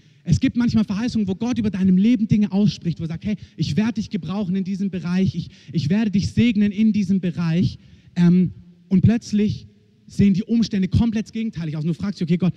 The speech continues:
hast du das jetzt gesagt oder hast du das nicht gesagt?“ Du hast vielleicht die Möglichkeit gehabt, einen Festjob gehabt vor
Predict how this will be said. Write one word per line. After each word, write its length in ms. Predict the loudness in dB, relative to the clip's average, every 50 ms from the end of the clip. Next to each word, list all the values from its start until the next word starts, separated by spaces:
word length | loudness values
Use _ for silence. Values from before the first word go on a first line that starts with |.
| -4 -20 _
hast 220 | -6 -4 -4 -4
du 40 | -4
das 180 | -6 -6 -6 -6
jetzt 180 | -8 -8 -8
gesagt 340 | -8 -8 -8 -6 -8 -10 -10 -8
oder 200 | -8 -8 -6 -6
hast 180 | -8 -8 -8
du 60 | -10
das 120 | -12 -10 -8
nicht 200 | -8 -8 -8 -8
gesagt?“ 260 | -10 -12 -12 -14 -14 _ _ _ -6
Du 100 | -4 -4
hast 100 | -2 -2
vielleicht 340 | -4 -4 -4 -4 -4 -8 -12 _ _ _ _ _ 0
die 60 | 2
Möglichkeit 560 | 4 4 2 2 -2 -4 -6 -6 -8 -8 -6
gehabt, 180 | -8 -10 -10 -6
einen 100 | -8 -10
Festjob 640 | -8 -6 -8 -8 -8 -8 -10 -8 -6 -6 -6 -6
gehabt 300 | -8 -8 -8 -8 -10 -12
vor 420 | -10 -2 0 0 2 2 0 -2